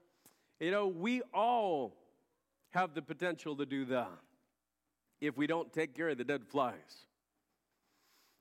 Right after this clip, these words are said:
And you say, "Pastor, how does it happen again?" Fall on God's mercy. Every time you see one of these things show up in your life, bring it before God immediately.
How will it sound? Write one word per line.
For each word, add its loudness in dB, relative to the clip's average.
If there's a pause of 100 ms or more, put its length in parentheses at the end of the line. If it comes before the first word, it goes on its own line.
(340)
And -2
you -2
say, -4
"Pastor, -2
how 0
does -4
it -2
happen 0
again?" -2 (600)
Fall 0
on 0
God's -2
mercy. -6 (1300)
Every 2
time 2
you -4
see -4
one 2
of -2
these -2
things 0
show -2
up -2
in 0
your 2
life, 0 (540)
bring 2
it 0
before 0
God 0
immediately. -2